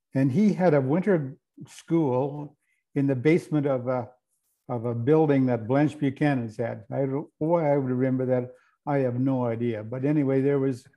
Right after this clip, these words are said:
probably seven or eight different stalls, and, and my mother took, uh, my brother down,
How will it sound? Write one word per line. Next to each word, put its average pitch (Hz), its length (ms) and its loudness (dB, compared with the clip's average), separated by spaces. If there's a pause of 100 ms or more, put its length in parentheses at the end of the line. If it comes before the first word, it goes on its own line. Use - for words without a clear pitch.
(600)
probably 147 680 0
seven 160 460 -2
or 151 140 0
eight 156 300 -2
different 143 300 -4
stalls, 139 640 0
and, 123 360 -4 (520)
and 123 440 -2
my 123 160 -2
mother 139 640 2
took, 131 220 -6 (160)
uh, 113 280 -4
my 120 220 -4
brother 139 340 2
down, 135 480 0